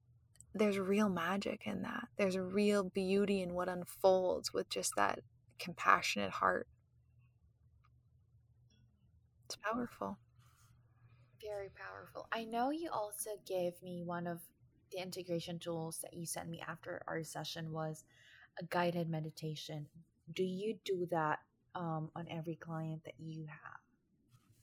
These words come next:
Speaker 1: So every client that I have gets something a little bit different based on what they, um, need.
Speaker 2: Mm-hmm.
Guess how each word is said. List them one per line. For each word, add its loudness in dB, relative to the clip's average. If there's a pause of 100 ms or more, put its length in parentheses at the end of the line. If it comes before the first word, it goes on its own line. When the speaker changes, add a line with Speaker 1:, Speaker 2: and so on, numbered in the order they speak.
(420)
Speaker 1:
So -4
every 0
client 2
that 2
I 4
have 0
gets 0
something -4
a -4
little -4
bit -6
different -4
based -4
on -6
what -4
they, -2
um, -4 (120)
need. -4 (480)
Speaker 2:
Mm-hmm. -16